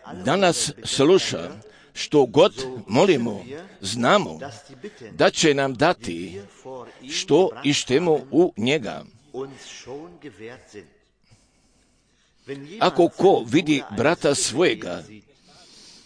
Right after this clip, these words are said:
gdje griješi, grijeh nek smrti, neka moli i daće mu, daće mu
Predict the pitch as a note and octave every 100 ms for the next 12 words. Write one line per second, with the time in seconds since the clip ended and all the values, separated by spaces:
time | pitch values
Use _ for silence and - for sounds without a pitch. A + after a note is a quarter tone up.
0 | _ A2+ A#2+ B2 - B2+ F3+ G#2 F2 G#2+
1 | - - A#2 E3+ _ B2 D#3+ D#3+ - C3
2 | G2+ G#2 D#3 D#3+ - C3+ - - C#3+ E3
3 | - G2 D#2 D2 G#2+ G#2+ _ _ _ _
4 | C3+ C#3 - - G2+ D3 F3 F3+ F#3 -
5 | E3 F#3+ - D3 D#3+ F2 D#2+ - - A#2+
6 | C3+ C3+ - _ E3 G3+ G3+ G3+ _ _
7 | _ _ _ _ _ _ _ D#3+ D3 D3
8 | F3 - C3+ A#2 G#2 F#2+ B2 A#2 B2+ C#3
9 | D#3 A#2+ B2+ C#3 C#3 D3 _ - A2+ G#2
10 | A#2 C3 B2+ E3+ E3 D#3 D#3 D#3